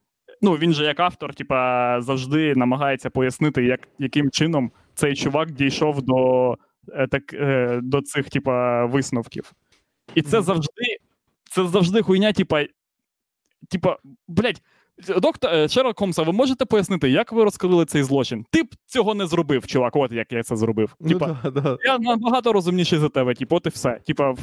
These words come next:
Speaker 1: от і вся
Speaker 2: <laughs>
Speaker 1: хуйня, що відбулася, блядь. Нахуя тобі знати як? Просто, типа,
Speaker 2: Дедуктивний
Speaker 1: типа,
Speaker 2: метод —
Speaker 1: читай,
Speaker 2: це якась
Speaker 1: читай,
Speaker 2: штука,
Speaker 1: блядь,
Speaker 2: е, що ж.
Speaker 1: читай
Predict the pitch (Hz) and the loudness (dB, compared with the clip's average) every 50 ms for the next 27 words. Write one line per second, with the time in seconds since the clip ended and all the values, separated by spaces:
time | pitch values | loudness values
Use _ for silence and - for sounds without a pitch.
0 | 165 - 202 214 196 180 185 - - - 160 - _ - 302 294 131 - - 135 | -2 0 2 2 2 0 -4 -6 -8 -12 -12 -12 _ -8 -4 -4 -2 0 0 0
1 | 131 127 123 123 120 117 117 113 - 120 113 123 123 - 175 147 165 - - 220 | 0 0 -2 -2 -2 -2 -2 -6 -8 -8 -4 -2 -2 0 0 0 0 0 0 0
2 | 220 101 - _ _ - 131 127 139 131 120 123 123 120 120 107 - _ _ _ | 0 0 -2 _ _ -8 0 2 2 2 2 2 0 0 0 0 -4 _ _ _
3 | _ _ _ _ - 165 180 180 - - 190 185 180 175 170 160 156 147 - 170 | _ _ _ _ 2 2 2 2 0 0 2 4 4 4 4 2 2 0 -4 -4
4 | 139 165 151 143 139 _ _ _ _ _ _ _ _ _ _ _ _ _ _ _ | -2 0 -2 -2 -2 _ _ _ _ _ _ _ _ _ _ _ _ _ _ _
5 | _ _ _ _ _ _ _ _ _ _ _ _ _ _ _ - - - - 139 | _ _ _ _ _ _ _ _ _ _ _ _ _ _ _ -20 -18 -6 -2 -2
6 | 156 165 196 - 226 214 214 - 208 208 - - 269 220 160 156 - 160 - - | 2 2 2 4 2 0 2 0 0 0 2 2 0 0 0 -4 -8 -10 -12 -8
7 | - 196 - - 240 262 226 196 156 123 143 160 180 180 135 113 - - 131 135 | -8 -8 -2 2 2 4 4 2 0 0 0 0 0 0 -2 -6 -10 -10 -8 -2
8 | 131 - - | 0 0 0